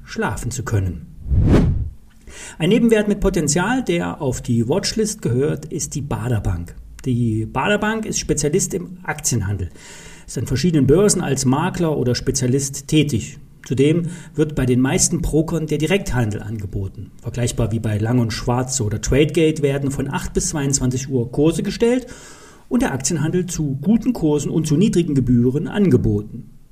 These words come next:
Zudem verwaltet Bader als Vollbank die Depots vieler sogenannter Neobroker. Die Depots von Finanzen Net Zero oder der E-T-F-Sparplananbieter Oscar werden von Bader geführt.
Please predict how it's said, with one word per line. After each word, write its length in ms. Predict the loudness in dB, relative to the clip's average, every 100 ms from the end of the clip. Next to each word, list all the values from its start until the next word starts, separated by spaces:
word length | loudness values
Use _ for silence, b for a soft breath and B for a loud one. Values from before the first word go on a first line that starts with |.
| -20
Zudem 340 | -2 2 4 4
verwaltet 460 | 4 2 0 0
Bader 420 | -2 -2 -2 -2 -2
als 240 | -4 -6
Vollbank 680 | -2 0 0 -2 -6 -6 -6
die 100 | -4
Depots 580 | -2 0 2 0 -2 -8
vieler 400 | -4 -2 -2 -4
sogenannter 720 | -4 -4 -4 -2 -4 -6 -2
Neobroker. 960 | 2 4 6 6 2 -4 -6 -10 -12 -14 -8
Die 80 | -6
Depots 360 | 0 0 0
von 260 | 0 0 0 B B B B B
Finanzen 560 | -2 0 0 2 2
Net 300 | 2 0 -2 -4 -2 0
Zero 640 | 2 6 6 6 2 -2
oder 440 | -6 -2 -2 -4 -10 -8
der 380 | -4 -4 -6 -6
E-T-F-Sparplananbieter 1120 | -6 -4 -4 -2 -2 0 -2 -2 -2 0 2
Oscar 520 | 0 0 0 -2 -2 -2
werden 340 | 0 0 -2
von 180 | -2 -2
Bader 340 | 0 0 0
geführt. 600 | -2 -4 -6 -8 -8 -16